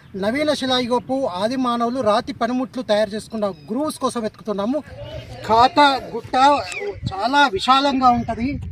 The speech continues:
ఆ, ఏకరాతి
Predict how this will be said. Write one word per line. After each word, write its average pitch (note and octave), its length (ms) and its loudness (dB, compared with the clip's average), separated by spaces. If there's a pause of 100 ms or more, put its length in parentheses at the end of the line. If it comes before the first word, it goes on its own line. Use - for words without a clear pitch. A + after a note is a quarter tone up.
(420)
ఆ, F#3+ 380 -6 (260)
ఏకరాతి C4 1200 6